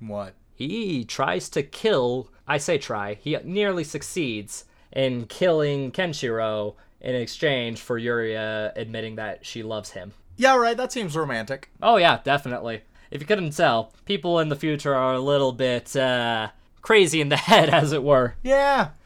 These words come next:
Speaker 2: Yeah, so no, he, uh, says, "Well, I have an assassination technique that I can use to just poke a hole in people's chest and they'll die. Usually only one hole is enough to kill a person. I wonder how many Kenshiro can handle."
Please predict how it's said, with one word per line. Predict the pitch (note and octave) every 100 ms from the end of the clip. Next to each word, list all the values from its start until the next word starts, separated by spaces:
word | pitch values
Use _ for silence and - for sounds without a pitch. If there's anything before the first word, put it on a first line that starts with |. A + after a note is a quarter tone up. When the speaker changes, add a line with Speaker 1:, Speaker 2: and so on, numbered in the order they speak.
| -
Speaker 2:
Yeah, | - D3+ C#3+
so | - F3
no, | E3+ E3 C#3 B2+
he, | C3 D3+ D3+
uh, | D3 C#3+ C#3 - - _
says, | - D3 C#3
"Well, | B2+ G3 G3+ -
I | D#3
have | D3+ F#3
an | F3+
assassination | D#3 E3 D#3+ D#3 D#3+ D#3+
technique | D3 D3 D3 D3+ -
that | C3 C3 A2+ - -
I | C3 C3
can | C3+ C3
use | C#3 C#3 C3+
to | - C3+
just | B2 C3+ - - - - -
poke | F#3+ F#3
a | D#3+
hole | F#3 E3+
in | D3+
people's | D#3+ D#3+ D3
chest | - F3 D3+ -
and | C#3+
they'll | C#3+ C#3
die. | E3 D3
Usually | C3+ D3+ D#3+ D3
only | D3 D3
one | C#3 D3 D3
hole | C#3 D3 C#3+
is | C3+ C#3
enough | C#3 C#3
to |
kill | - D3
a | D3
person. | D3+ D3 E3+ - - -
I |
wonder | B3+ C4
how | A3
many | G#3+ G#3 G3
Kenshiro | G3+ G3 - C3 A#2
can | A2+ A#2+
handle." | A#2 A2+ A2+ A2+